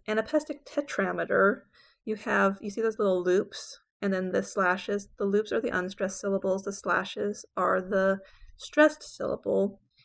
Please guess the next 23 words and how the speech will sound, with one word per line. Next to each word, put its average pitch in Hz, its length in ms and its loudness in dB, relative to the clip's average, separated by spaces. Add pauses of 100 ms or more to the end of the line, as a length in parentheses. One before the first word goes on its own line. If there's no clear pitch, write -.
(140)
And 202 80 -4
you 202 60 2
see 196 140 -6
you 202 120 -4
have 180 120 -2
loop, 202 280 -4
loop, 180 220 -2
stress, 277 540 -2
loop, 190 320 -6
loop, 202 200 -4
stress, - 600 -2
loop, 180 440 -6
loop, 180 140 -6
stress, - 440 -4
loop, 185 240 -8
loop, - 160 -6
stress. - 500 -8 (500)
Okay, 202 220 -6
so 196 100 -4
you 196 60 -4
have 196 120 -2
one, 208 440 -2
two, 190 360 -2